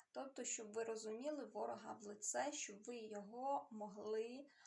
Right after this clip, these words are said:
перемогти професійним способом, не без допомоги, е, медицини і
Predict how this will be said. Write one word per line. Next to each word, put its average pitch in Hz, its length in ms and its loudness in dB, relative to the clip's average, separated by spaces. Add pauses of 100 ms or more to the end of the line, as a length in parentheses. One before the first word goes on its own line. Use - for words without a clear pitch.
(100)
перемогти 214 760 -2
професійним 233 960 -4
способом, 233 880 -8 (160)
не 226 240 -4
без 214 260 -6
допомоги, 247 800 -4 (680)
е, 196 220 0
медицини 208 760 -2
і 240 220 -8